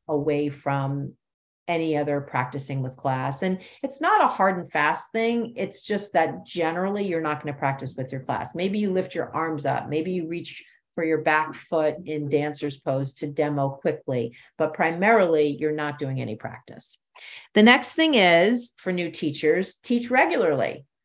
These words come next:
Right now is a great time to build up your experience. So again, this is a little bit of a business topic. Um, as much as you can, look for opportunities to teach. The next thing is find a mentor.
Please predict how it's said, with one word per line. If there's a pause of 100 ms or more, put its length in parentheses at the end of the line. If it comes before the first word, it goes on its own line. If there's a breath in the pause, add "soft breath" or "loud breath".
(140)
Right
now
is
a
great
time
to
build
up
your
experience.
So
again,
this
is
a
little
bit
of
a
business (880)
topic. (400 loud breath)
Um,
as
much
as
you
can,
look
for
opportunities
to
teach. (920)
The
next
thing
is
find
a
mentor.